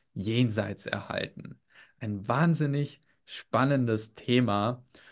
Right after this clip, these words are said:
Und ja, lass uns doch einfach erstmal mit Jana darüber sprechen, was sie als Medium versteht und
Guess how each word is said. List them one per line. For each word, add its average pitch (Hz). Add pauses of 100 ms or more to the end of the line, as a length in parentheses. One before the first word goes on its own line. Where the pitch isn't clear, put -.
(200)
Und 101 (300)
ja, 107
lass 117
uns 151
doch 139
einfach 131
erstmal 117
mit 110
Jana 120 (360)
darüber 107
sprechen, 104 (300)
was - (580)
sie 107
als 101 (120)
Medium 113
versteht -
und 98